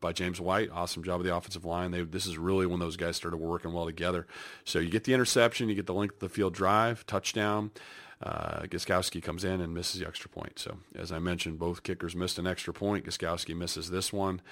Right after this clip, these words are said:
Uh, yeah, just looked like he hurried it. You know, it's like a golfer kind of thing. Uh, just hooked it.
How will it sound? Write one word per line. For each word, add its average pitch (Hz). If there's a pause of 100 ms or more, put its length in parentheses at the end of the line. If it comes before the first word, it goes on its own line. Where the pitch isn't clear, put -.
(460)
Uh, 82 (280)
yeah, 82
just -
looked 98
like 98
he 90
hurried 87
it. 80 (180)
You 87
know, 82
it's 78
like 90
a 87
golfer 87
kind 82
of -
thing. 76 (180)
Uh, 80
just 80
hooked -
it. 73